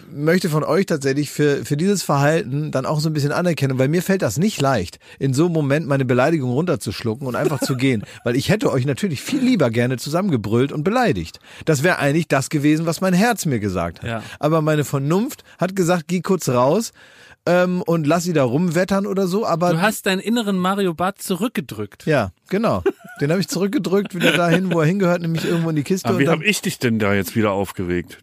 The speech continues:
Speaker 3: Das, so hast du die Story angefangen.
Speaker 1: Das weiß ich jetzt auch nicht mehr. Ja, nee, weil du mich geärgert hast oder so. Ich weiß gar nicht mehr, warum ich das jetzt erzählt hab.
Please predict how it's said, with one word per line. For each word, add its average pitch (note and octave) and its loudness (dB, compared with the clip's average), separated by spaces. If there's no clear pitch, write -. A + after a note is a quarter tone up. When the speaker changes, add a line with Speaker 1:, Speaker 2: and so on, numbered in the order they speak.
Speaker 3:
Das, - -8
so D#3 4
hast D3 0
du - -4
die G#2+ -2
Story F#2+ 0
angefangen. F2+ -2
Speaker 1:
Das F2+ -10
weiß G#2+ -2
ich A2+ 0
jetzt G2 -4
auch F2 -6
nicht G#2+ -2
mehr. G2 -2
Ja, C#3+ 4
nee, F#3 4
weil C3+ 2
du C#3+ 0
mich D#3+ -2
geärgert C3+ -2
hast G2+ -6
oder G#2+ -8
so. F#2+ -4
Ich F#2+ -2
weiß C#3+ 4
gar D3+ 2
nicht C3 2
mehr, A2 0
warum A#2 -2
ich A#2 -8
das F#2+ -6
jetzt G2 -8
erzählt G2 -8
hab. E2+ -10